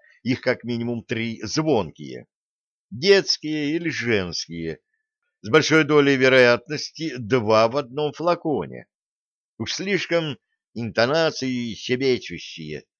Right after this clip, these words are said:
для взрослых барышень. Слова разобрать сложно, значит, до них никак не меньше полусотни метров.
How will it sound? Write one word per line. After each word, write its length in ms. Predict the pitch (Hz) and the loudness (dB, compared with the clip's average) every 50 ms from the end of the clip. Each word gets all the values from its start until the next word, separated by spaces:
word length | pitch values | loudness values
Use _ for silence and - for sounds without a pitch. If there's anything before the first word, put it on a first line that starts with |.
| _ - | _ -16
для 200 | 107 113 139 143 | -2 2 2 2
взрослых 560 | 135 120 131 123 110 95 - - 101 104 113 | 2 2 0 0 0 -2 -2 -4 -6 -6 -2
барышень. 600 | 113 127 113 90 76 69 - - 67 62 57 _ _ _ _ _ _ _ _ _ _ _ _ _ _ _ _ _ _ _ _ _ _ _ _ _ _ _ | 0 0 0 0 -2 -6 -10 -14 -16 -18 -20 _ _ _ _ _ _ _ _ _ _ _ _ _ _ _ _ _ _ _ _ _ _ _ _ _ _ _
Слова 340 | - - - 120 135 170 185 | -8 0 2 6 6 6 6
разобрать 440 | 185 151 151 156 143 143 151 151 | 6 4 2 2 4 2 2 2
сложно, 640 | - - 139 131 113 107 101 90 - 87 95 95 92 - _ _ _ _ _ _ | 0 -4 -2 0 0 0 0 -2 -4 -8 -8 -8 -8 -8 _ _ _ _ _ _
значит, 640 | - 87 78 82 98 107 107 110 113 113 - 156 160 135 | -14 -12 -10 -6 -2 0 2 2 0 0 -4 -8 -6 -2
до 140 | 139 151 | -2 -2
них 240 | 151 156 151 127 120 | -2 -2 -6 -8 -8
никак 340 | 120 110 95 107 104 95 - | -8 -4 -2 -2 -2 -2 -4
не 80 | 107 101 | -6 -4
меньше 320 | 101 104 107 104 - 139 | -4 -4 -4 -4 -6 -8
полусотни 640 | 110 107 98 98 95 98 - - 107 107 - - 143 | -6 -4 -4 -4 -4 -6 -6 -6 -6 -6 -6 -8 -4
метров. 440 | 151 165 143 98 - 76 76 - | -2 0 0 -2 -2 -6 -10 -10